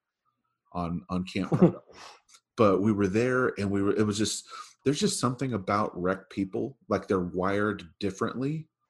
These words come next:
Speaker 1: than the normal human. Like, they're just,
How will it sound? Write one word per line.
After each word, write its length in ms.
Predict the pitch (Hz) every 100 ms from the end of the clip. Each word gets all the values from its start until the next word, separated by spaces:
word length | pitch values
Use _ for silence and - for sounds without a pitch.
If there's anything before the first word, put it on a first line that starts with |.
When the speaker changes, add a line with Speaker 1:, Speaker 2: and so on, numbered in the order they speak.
| _ _ -
Speaker 1:
than 420 | 98 95 95 92
the 120 | 95
normal 520 | 92 92 92 95 92
human. 460 | 92 92 78 73 - _ _ _ _ _ _ _ _ _ _ _ _ _ _ _ _ _ _ _ _
Like, 120 | 98
they're 120 | - 107
just, 340 | 107 - -